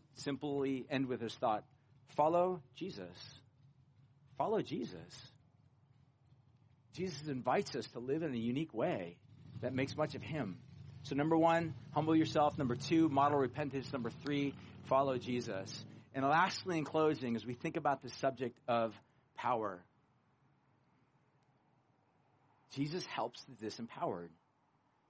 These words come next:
That's the very center of the gospel. He comes to us while we are yet sinners and broken and lost and unable to save or help ourselves.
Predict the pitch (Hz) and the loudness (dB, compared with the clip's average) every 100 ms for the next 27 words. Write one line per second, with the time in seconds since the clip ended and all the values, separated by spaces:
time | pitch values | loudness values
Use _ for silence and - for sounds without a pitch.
0 | - - 165 156 156 156 156 160 139 123 | -14 -10 -6 -2 -2 -2 -4 -4 -4 -4
1 | 160 160 - 85 - _ _ _ _ - | -6 -8 -16 -20 -20 _ _ _ _ -14
2 | - - 208 190 - 98 82 92 - _ | -8 -2 -2 -2 -4 -6 -6 -10 -18 _
3 | _ _ - 131 156 170 165 151 156 143 | _ _ -2 2 4 4 4 4 2 0
4 | - 175 151 101 92 - 127 123 151 170 | -2 0 0 -2 -6 -6 -4 2 4 2
5 | 131 92 - 117 117 147 160 92 - - | -2 -8 -8 -4 2 6 6 4 -2 -8
6 | - _ _ _ - 139 147 165 165 214 | -12 _ _ _ -2 2 2 4 4 4
7 | 180 175 151 - - 156 147 139 120 104 | 4 0 -2 -10 0 2 4 4 4 0
8 | - 160 160 160 131 - - - 101 95 | 0 0 2 2 2 0 2 4 2 -4